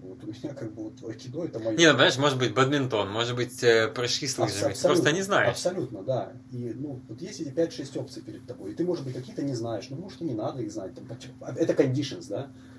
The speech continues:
Speaker 1: Conditions, у, у меня, вот где я родился, понимаешь, с лыжами никто не прыгал.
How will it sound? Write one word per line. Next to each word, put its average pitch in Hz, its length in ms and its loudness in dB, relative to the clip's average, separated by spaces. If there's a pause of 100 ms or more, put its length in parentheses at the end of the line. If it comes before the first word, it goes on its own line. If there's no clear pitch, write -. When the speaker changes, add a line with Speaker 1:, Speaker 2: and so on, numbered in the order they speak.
(280)
Speaker 1:
Conditions, 127 500 2
у, 120 40 -2 (160)
у 123 40 0
меня, 165 220 2
вот 139 100 -4 (140)
где 131 220 4
я 143 40 2
родился, 135 380 -4
понимаешь, 143 320 -2
с - 40 -14
лыжами 135 300 2
никто 120 220 0
не 139 100 4
прыгал. 117 320 0